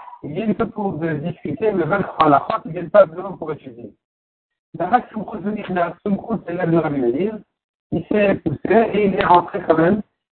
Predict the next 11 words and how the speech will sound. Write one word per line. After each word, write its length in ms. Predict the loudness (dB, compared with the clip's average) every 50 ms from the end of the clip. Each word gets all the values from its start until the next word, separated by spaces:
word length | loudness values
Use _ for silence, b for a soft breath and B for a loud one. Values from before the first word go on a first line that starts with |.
| _ _
chez 100 | -4 2
Rabbi 200 | 4 6 8 8
Yehuda. 380 | 8 6 6 4 2 0 -2 -6 _ _ _ _ _ _ _ _ _ 0
Amar 340 | 2 4 6 6 6 6 4
Lahem, 420 | 4 4 6 6 4 4 0 -4 -10 -12 _ _ _ _ _ _ _ _ _ _ _ _ _ _ _ _
il 100 | -4 0
leur 180 | 4 4 6 6
a 40 | 4
demandé 380 | 4 0 -4 -4 -2 -2 0
comme 200 | 2 2 2 2 2
ça. 240 | 0 -2 -2 -4 -8